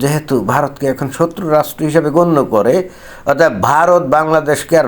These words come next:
ন্যূনতম কোনো সহানুভূতি দেখাবে না, ন্যূনতম কোনো ছাড় দিবে না। ফলাফল, বাংলাদেশের বহু গার্মেন্টস, আহ, কারখানা কিন্তু বন্ধ হয়ে যাবে, already কিন্তু হয়ে গেছে। আমি একটা খবরে দেখলাম যে চারশো না পাঁচশো already নাকি বন্ধ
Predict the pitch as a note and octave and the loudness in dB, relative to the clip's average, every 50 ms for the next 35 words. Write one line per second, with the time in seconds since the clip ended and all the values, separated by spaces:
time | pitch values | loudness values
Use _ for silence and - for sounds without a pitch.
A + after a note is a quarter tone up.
0 | G#2 G#2 A2 C#3 D#3 E3 E3+ E3 E3+ E3+ D#3+ D#3+ D#3 D#3+ E3 E3 - - C#3 C3 | 2 2 2 4 4 4 4 2 2 2 2 0 0 0 0 -2 0 0 0 2
1 | C3 C#3+ C#3+ C#3+ C3+ B2+ A#2+ B2+ A#2 A2 G#2+ G2 F2 G2 F#2+ F2+ D#2+ D2+ C#2+ - | 2 2 2 2 2 2 2 2 4 4 2 2 2 0 0 0 -2 -6 -10 -14
2 | - - - - - - - - C3 D#3 E3 E3+ E3 - E3 D#3+ D#3 C#3+ D3+ D#3 | -18 -20 -20 -20 -20 -10 -4 0 2 2 4 4 2 2 2 2 2 2 0 0
3 | D#3 D3+ - D3 D3 D3+ D3 C3 G#2+ G#2 F#2 G2+ G#2 G#2 G2 - D3+ E3+ F3 E3+ | 0 0 0 0 2 2 2 0 -2 -4 -4 -4 -4 -4 -2 0 2 2 4 4
4 | E3+ F3 F3+ F#3 F3+ F#3 - - - - - - - - - _ - - _ _ | 4 4 4 2 0 -2 -6 -14 -20 -20 -20 -20 -20 -20 -20 _ -20 -20 _ _
5 | _ _ _ _ _ - - - - - D3 C#3+ D3 D3+ D3 C#3 D3+ C#3 D#3+ D3+ | _ _ _ _ _ -20 -20 -10 -6 -4 -2 0 0 0 0 0 0 0 0 0
6 | D3 D3+ D#3+ E3+ E3+ D#3+ E3 D#3+ D#3 D#3 D#3+ D#3+ D3+ D3 - - - - - C#3 | 2 2 2 2 4 4 4 4 2 2 0 -2 -2 -2 -4 -8 -4 0 0 0
7 | C3+ C3+ - C3+ B2+ B2+ - C#3+ C#3 C#3 B2+ C#3 C#3 C3 C#3+ D3 C#3+ D3 D3+ D3+ | 2 2 0 0 0 0 -2 -4 -4 -4 -4 -4 -4 -4 -2 0 0 0 2 2
8 | D#3 D3+ D#3 D3+ C3 B2 G#2+ G#2+ G#2+ B2 B2+ C#3 D3+ D#3+ F3 F3+ F#3 F3 E3+ F3+ | 2 2 4 4 2 2 2 2 2 2 2 2 2 2 2 2 4 4 6 6
9 | F#3+ A#3 - D3 C3 - - - - - - - - - - - - - - - | 4 4 2 2 0 -2 -2 -6 -8 -10 -12 -18 -20 -20 -20 -20 -20 -20 -20 -20
10 | - - - - - - - - A2+ C3 D3 - C3 C#3 C3+ C#3 D3 C#3+ C#3 C#3+ | -20 -20 -20 -20 -20 -6 -2 0 0 0 0 0 0 0 0 2 2 2 2 2
11 | G#2 - G#2 - - D3+ D3+ D3+ D3+ C#3+ C3+ C#3 B2+ C#3+ D3+ C#3 C3 C3 A#2+ A#2+ | 2 -2 -6 -6 -4 -2 0 0 0 0 0 -2 -2 0 0 0 0 -2 -6 -6
12 | - - C3 C3+ - - E3 D#3+ D#3+ D3+ B2+ D3 C#3 C3+ - - D3+ D3 C#3+ C#3 | -2 -2 -2 -2 -2 -2 -2 -2 0 0 0 0 0 0 0 0 0 0 0 0
13 | C#3 C3+ C3+ C#3 C3+ C3+ C#3+ D3 C#3 C#3+ D3 D3+ | -2 -4 -2 -2 -2 -2 0 0 2 2 2 2